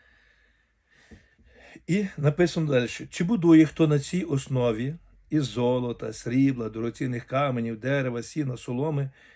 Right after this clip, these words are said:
діло кожного виявиться». Отже, на цій основі, якою є Ісус Христос, ми будуємо. Будуємо по-різному, з різного матеріалу. Хто що має, хто як вміє. І х-, хто що може користуватися, і хто як щиро,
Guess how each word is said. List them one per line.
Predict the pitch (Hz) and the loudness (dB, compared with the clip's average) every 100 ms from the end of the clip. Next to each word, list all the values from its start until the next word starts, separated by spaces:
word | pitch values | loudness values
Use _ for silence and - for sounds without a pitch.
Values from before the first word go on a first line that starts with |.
| _ - | _ -14
діло | 113 143 131 - | 0 0 0 0
кожного | 143 180 156 151 147 - | 0 0 0 0 -2 -4
виявиться». | 90 110 107 95 92 - - - - _ _ _ _ _ _ _ _ - _ _ | -6 -4 -4 -6 -12 -14 -18 -20 -20 _ _ _ _ _ _ _ _ -20 _ _
Отже, | 139 139 123 | 2 2 0
на | 127 165 147 | -2 -4 -8
цій | - 208 | -8 -4
основі, | 165 139 131 120 117 | -4 -4 -4 -4 -6
якою | 117 160 151 | -6 -4 -4
є | |
Ісус | 143 131 147 135 | -4 -6 -10 -10
Христос, | 131 - 170 - 143 | -12 -6 -4 -4 -2
ми | 143 | -2
будуємо. | 127 - - - - - _ _ - _ _ - | -2 -8 -12 -14 -18 -20 _ _ -20 _ _ -6
Будуємо | 120 170 151 135 | 2 2 2 -4
по-різному, | 139 123 95 101 - | -6 -6 -8 -14 -16
з | 98 | -6
різного | 127 160 135 131 | -2 -2 -2 -4
матеріалу. | - 113 - - - _ _ _ _ | -8 -10 -12 -14 -18 _ _ _ _
Хто | - - 165 | -14 -2 -2
що | - 139 | -2 -2
має, | 147 160 | -2 -2
хто | 139 139 | -4 -6
як | 131 - 135 | -6 -8 -8
вміє. | 123 - - - _ _ - - _ | -8 -8 -14 -20 _ _ -20 -20 _
І | - 127 123 135 | -4 -2 -2 -6
х-, | - _ - | -14 _ -14
хто | - 175 | -2 -2
що | - 143 | 0 -2
може | 139 139 | -2 -2
користуватися, | 143 131 135 123 113 - - | -4 -4 -2 0 -2 -6 -10
і | 117 | -10
хто | 107 151 | -6 -2
як | 143 139 - | -2 -4 -10
щиро, | - - 147 131 107 - | -16 -4 0 0 0 -6